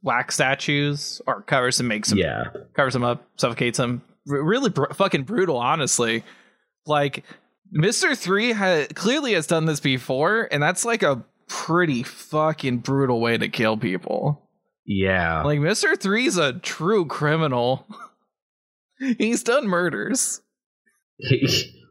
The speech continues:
Speaker 2: Well, we had Mister Nine die back in Whiskey Peak, too, which was also, like, I feel like that gets glossed over, that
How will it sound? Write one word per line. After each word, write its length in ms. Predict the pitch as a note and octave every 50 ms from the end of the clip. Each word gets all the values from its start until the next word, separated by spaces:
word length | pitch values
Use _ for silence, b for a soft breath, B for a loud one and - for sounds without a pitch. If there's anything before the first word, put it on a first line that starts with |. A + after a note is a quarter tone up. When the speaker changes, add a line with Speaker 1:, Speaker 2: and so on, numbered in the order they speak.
| _ -
Speaker 2:
Well, 100 | D#3+ F#3+
we 100 | G#3+ A3
had 200 | - A3+ B3 G3 F3+
Mister 280 | F#3+ G3 - - F#3+
Nine 480 | D#3 C#3 C3 B2 C#3+ D#3+ E3 D#3+ C#3 A#2
die 240 | A#2+ A#2 A2 G#2+ G#2
back 280 | B2+ B2+ C3 C3 -
in 100 | C#3 C3
Whiskey 300 | C3 B2+ B2 - - A#2+
Peak, 340 | - - D#3 D3+ G#2+ - -
too, 240 | - D#3+ D3 A#2 G2+
which 160 | G#2 A2 -
was 100 | C#3+ B2+
also, 480 | C#3 - B2+ D#3 E3+ E3 - C3+ B2 A2+ A2+
like, 340 | A#2 A#2 A2+ G#2+ - - - B B B B B B B B B B B _ _ _ _ _ _ _ _ _ -
I 140 | - B2 -
feel 140 | E3 F3+
like 80 | F#3 -
that 140 | - A3 F#3+
gets 180 | E3+ F#3+ - F3
glossed 560 | - - B2+ B2+ C3 C#3 C#3+ - - - -
over, 500 | E2 G#2+ A2 A#2+ A2+ G#2 G2 F2 F2 F2+ E2
that 140 | A#2 A#2 -